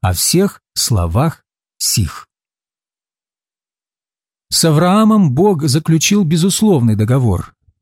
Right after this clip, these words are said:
Причём от него требовалось только сохранить веру, потому что сказано, что Авраам поверил Господу, и он вменил ему это в праведность.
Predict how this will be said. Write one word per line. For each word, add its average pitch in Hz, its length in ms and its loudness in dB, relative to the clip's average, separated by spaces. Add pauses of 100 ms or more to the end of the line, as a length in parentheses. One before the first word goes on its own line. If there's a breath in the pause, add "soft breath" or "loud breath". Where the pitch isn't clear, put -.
(380)
Причём 175 460 0
от 165 140 0
него 165 240 2
требовалось 180 680 0
только 185 320 -2
сохранить 160 680 0
веру, 170 440 0 (280)
потому 156 340 0
что 185 200 -2
сказано, 165 600 0
что 143 480 -2
Авраам 147 600 0
поверил 127 500 0
Господу, 165 600 -2 (300)
и 120 100 0
он 202 220 4
вменил 175 480 2
ему 190 340 0
это 185 240 0
в - 100 -10
праведность. 92 760 -4